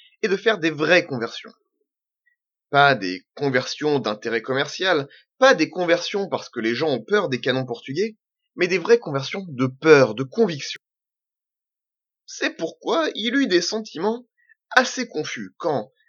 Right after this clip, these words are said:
arrivant à Hirado, une flotte portugaise fit tirer une salve en son honneur. Il s'agissait juste d'une flotte commerciale, mais comme on l'a vu,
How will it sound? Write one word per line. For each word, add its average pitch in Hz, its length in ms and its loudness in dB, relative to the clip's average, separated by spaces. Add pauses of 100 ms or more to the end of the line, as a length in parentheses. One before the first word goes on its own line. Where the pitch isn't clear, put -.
(140)
arrivant 196 480 0
à 90 60 -2
Hirado, 156 460 -2 (680)
une 185 160 -4
flotte - 400 2
portugaise 170 580 2
fit 135 140 -14
tirer 156 240 0
une 131 120 2
salve 156 340 4
en 139 80 0
son 135 200 -2
honneur. 127 600 -2 (1400)
Il 139 160 -6
s'agissait 175 460 0
juste 226 340 -8
d'une 123 320 -2
flotte 160 260 0
commerciale, 202 640 -4 (540)
mais 170 120 0
comme 262 200 2
on 170 80 2
l'a 123 100 4
vu, 180 240 -6